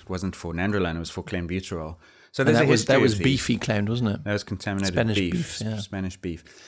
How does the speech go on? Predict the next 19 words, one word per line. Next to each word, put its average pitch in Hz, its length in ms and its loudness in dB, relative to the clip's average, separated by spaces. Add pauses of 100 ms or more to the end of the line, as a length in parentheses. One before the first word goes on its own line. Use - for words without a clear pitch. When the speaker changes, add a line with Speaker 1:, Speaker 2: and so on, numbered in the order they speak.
(160)
Speaker 1:
So 151 600 4
the 139 80 2
point 156 280 2
is, 127 120 4
it, 107 120 -2
it - 160 -6
can 123 180 0
happen, 117 320 0
and 101 80 0
that's 117 160 0
why, 123 100 2
in 110 60 0
answer 110 300 -2
to - 160 -6
your 98 100 0
first 101 320 -2
question, 95 480 -6 (480)
in 139 180 2
general, 107 540 0